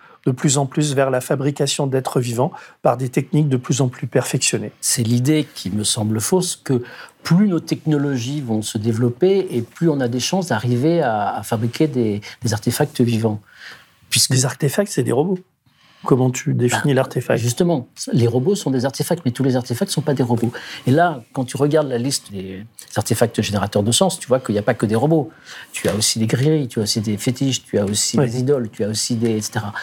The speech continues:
Speaker 2: des marionnettes, des doudous. Et tous ces, tous ces artefacts fonctionnent déjà, au moins pour certains,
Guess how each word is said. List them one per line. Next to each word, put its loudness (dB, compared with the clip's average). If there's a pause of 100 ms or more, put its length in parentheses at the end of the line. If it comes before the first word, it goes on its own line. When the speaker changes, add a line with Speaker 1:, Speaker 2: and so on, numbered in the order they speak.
(160)
Speaker 2:
des 4
marionnettes, 2
des -4
doudous. 2 (420)
Et 4 (220)
tous 2
ces, -2
tous -2
ces 0
artefacts -2
fonctionnent 0
déjà, -2
au 2
moins 0
pour -6
certains, -2